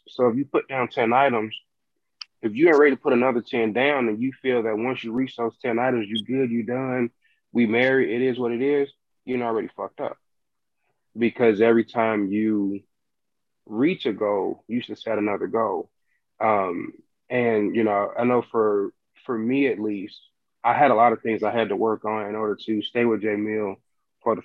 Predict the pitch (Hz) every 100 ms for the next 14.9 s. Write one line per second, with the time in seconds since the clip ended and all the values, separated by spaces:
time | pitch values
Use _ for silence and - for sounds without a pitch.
0 | - 135 151 - 117 104 101 101 98 92
1 | 90 92 - 104 101 101 101 - 90 117
2 | 123 107 95 110 110 101 95 107 107 -
3 | 101 98 113 120 113 110 104 101 - _
4 | _ _ _ 110 104 101 92 90 117 110
5 | 95 92 92 110 104 95 110 127 123 -
6 | - 113 110 101 104 - _ - 113 101
7 | - - 127 135 107 107 104 - - 101
8 | - 113 107 101 151 92 98 151 160 123
9 | - 107 - 120 117 110 110 _ _ _
10 | _ _ - 127 117 101 95 - 107 -
11 | - 127 147 139 165 - 139 120 - 139
12 | 131 113 123 104 110 127 113 107 120 110
13 | 104 107 117 101 - 110 110 110 107 104
14 | 101 110 107 110 104 101 98 113 -